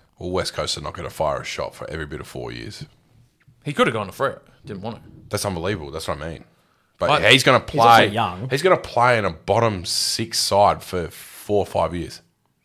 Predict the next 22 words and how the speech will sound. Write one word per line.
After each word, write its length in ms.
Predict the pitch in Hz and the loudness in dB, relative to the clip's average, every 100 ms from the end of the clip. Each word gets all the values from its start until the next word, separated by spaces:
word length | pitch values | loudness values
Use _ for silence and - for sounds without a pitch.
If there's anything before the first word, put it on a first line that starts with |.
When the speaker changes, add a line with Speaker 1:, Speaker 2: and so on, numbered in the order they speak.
| - | -16
Speaker 3:
And 140 | 113 110 | -12 -10
get 140 | 110 | -10
paid 280 | - 101 92 | -10 -12 -12
every 280 | 92 92 90 | -14 -16 -16
week. 340 | 80 78 - | -16 -18 -12
Speaker 1:
That's 180 | 123 - | -8 -6
what 80 | 90 87 | -6 -6
I 80 | |
mean. 160 | 113 90 | -6 -6
But, 180 | 78 - | -8 -8
like, 220 | 90 - | -10 -10
jeez. 580 | - 113 110 - - - _ _ _ _ _ _ _ _ - | -10 -8 -8 -10 -12 -16 _ _ _ _ _ _ _ _ -8
Wouldn't 200 | 101 107 | -4 -2
be 60 | 104 | 0
me. 340 | 127 127 135 - _ _ _ _ _ _ _ _ _ _ _ - | 0 -2 -4 -10 _ _ _ _ _ _ _ _ _ _ _ -12
Yeah, 100 | 98 | -10
it 160 | - | -8
would. 180 | 90 90 104 | -10 -8 -10
Speaker 2:
Yeah, 80 | |
it 60 | 107 | -10
would. 120 | 107 - - | -10 -10 -8
<laughs> 640 | - - - - - - | -6 -4 -4 -6 -6 -6